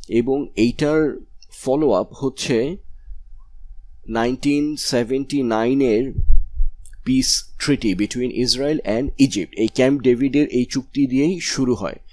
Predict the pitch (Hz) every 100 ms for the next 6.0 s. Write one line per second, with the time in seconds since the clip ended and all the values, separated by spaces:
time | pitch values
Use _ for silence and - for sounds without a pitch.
0 | - - 120 110 117 117 143 117 101 101
1 | 120 - 143 - 156 - 117 107 139 -
2 | 127 107 101 - - - - 117 127 139
3 | - - 143 135 135 143 151 143 160 151
4 | - 110 101 92 98 - - - - -
5 | 143 147 127 151 - 127 113 123 123